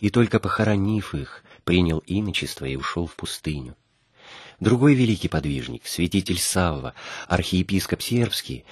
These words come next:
выполнял за своего старика-отца все подвиги и молитвы аскетической жизни, которые тот уже не мог нести по дряхлости своей, взяв на себя таким образом двойное бремя подвижничества за себя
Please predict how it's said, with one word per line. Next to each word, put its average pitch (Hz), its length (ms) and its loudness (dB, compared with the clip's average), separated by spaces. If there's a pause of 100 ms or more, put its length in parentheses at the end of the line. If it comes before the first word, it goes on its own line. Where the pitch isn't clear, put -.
(140)
выполнял 110 560 4
за 101 100 -2
своего 107 300 -2
старика-отца 104 800 0
все - 320 -2
подвиги 80 600 -2
и 80 60 0
молитвы 85 460 0
аскетической 87 720 -4
жизни, 78 500 -6 (220)
которые 92 340 4
тот 101 200 -4
уже 90 120 0
не 98 120 0
мог 95 220 0
нести 71 260 -4
по 80 120 0
дряхлости - 500 -4
своей, 123 420 -8 (280)
взяв 80 480 2
на 80 80 0
себя 76 280 -2
таким 67 320 -6
образом 73 440 -4 (220)
двойное 78 640 0
бремя 71 300 -4
подвижничества 101 880 -6
за 131 120 -6
себя - 440 -4